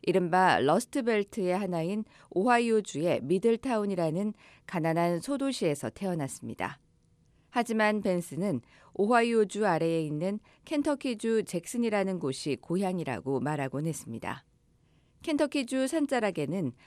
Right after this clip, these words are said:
어린 시절 그를 키워준 할머니의 무덤이 있습니다. 벤스의 어린 시절은 가난과 폭력으로 점철됐습니다. 그가 아직 아기였을 때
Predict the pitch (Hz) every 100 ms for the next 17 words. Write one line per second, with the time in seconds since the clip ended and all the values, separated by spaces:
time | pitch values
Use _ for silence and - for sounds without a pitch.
0 | - - 170 202 226 185 - 196 196 -
1 | 185 165 156 - 190 156 165 196 202 269
2 | 269 262 190 127 110 139 170 170 135 156
3 | - - 110 - - - _ _ _ _
4 | _ - 190 208 - 226 175 147 175 196
5 | 160 143 160 165 - - - - 170 170
6 | 180 170 180 180 - 302 285 254 170 131
7 | 127 147 156 185 135 123 - 127 113 101
8 | - _ _ _ _ _ - 175 202 170
9 | 143 190 139 139 196 202 196 160 156 110
10 | 104